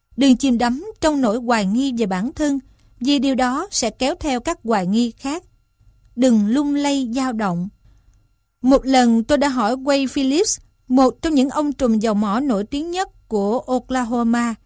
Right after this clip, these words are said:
về việc ông thực thi các quyết định của mình như thế nào. Ông trả lời, "Tôi nhận thấy rằng việc suy nghĩ quá mức chỉ khiến ta rối trí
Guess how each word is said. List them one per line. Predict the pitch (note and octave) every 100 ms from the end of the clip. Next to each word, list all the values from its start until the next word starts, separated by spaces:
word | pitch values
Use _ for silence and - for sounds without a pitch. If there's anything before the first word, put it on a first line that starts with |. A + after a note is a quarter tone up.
| _ _
về | A3 C4+
việc | A3+ B3 - _
ông | C#4+ D4+
thực | C4+ A3 -
thi | D4 C#4+
các | C#4 F4
quyết | F#4 F#4+
định | A3 G3
của | B3
mình | D4 B3+ G3+
như | A3+ A#3
thế | C4
nào. | D#4 A#3+ F3+ - _ _ _ _ _
Ông | - C4+
trả | B3
lời, | B3 C4 G#3+ F3+ _ _ _ _ _ _
"Tôi | F4
nhận | E4+ A#3+
thấy | A3+ D4+ F4+
rằng | D#4 A3 G3 _ _ -
việc | A#3+ C4
suy | - F4+
nghĩ | D4 A3
quá | C4 D#4
mức | F4 F#4+ G#4 _ -
chỉ | A3
khiến | A3 B3+ E4
ta | C#4+ A#3
rối | A3+ C#4
trí | - B3+ B3+ F4